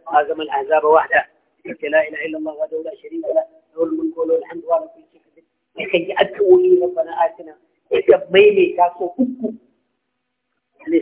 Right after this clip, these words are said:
sau kai gangara zuwa zuwa ina? Zuwa bakwai. In ya kai can ma yana addu'a. Haka har bakwai. Na bakwai ne ake tsakani. Shi ko ne ya, ya yi na bakwai ba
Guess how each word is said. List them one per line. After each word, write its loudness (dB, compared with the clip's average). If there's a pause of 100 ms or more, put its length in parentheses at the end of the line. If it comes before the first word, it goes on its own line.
sau -4
kai -2
gangara -4
zuwa 0 (1900)
zuwa 0
ina? -8 (880)
Zuwa -2
bakwai. -20
In 0
ya 8
kai 0
can -2
ma 2
yana 2
addu'a. -14 (920)
Haka 4
har 4
bakwai. 0 (1040)
Na 6
bakwai 4
ne 0
ake -2
tsakani. 2 (840)
Shi -16
ko -20 (100)
ne 4
ya, 6
ya -2
yi 6
na 4
bakwai 2
ba 6